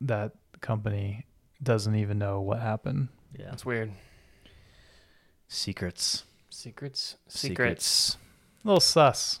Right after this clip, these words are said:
Speaker 2: A little sus.
Speaker 1: A little sus.
Speaker 2: A little sussy. A little sussy bussy.
Speaker 1: Yeah. So anyway,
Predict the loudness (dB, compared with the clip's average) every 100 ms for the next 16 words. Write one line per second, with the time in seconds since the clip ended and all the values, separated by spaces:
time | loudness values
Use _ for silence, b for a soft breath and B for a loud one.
0 | -4 -4 -2 -2 -2 -2 -8 -10 -8 -4
1 | -2 0 0 2 2 2 4 2 2 -4
2 | -6 -14 _ _ -8 -4 -2 -2 -2 0
3 | -2 -2 -8 -2 0 0 -4 _ _ B
4 | B 10 12 12 12 10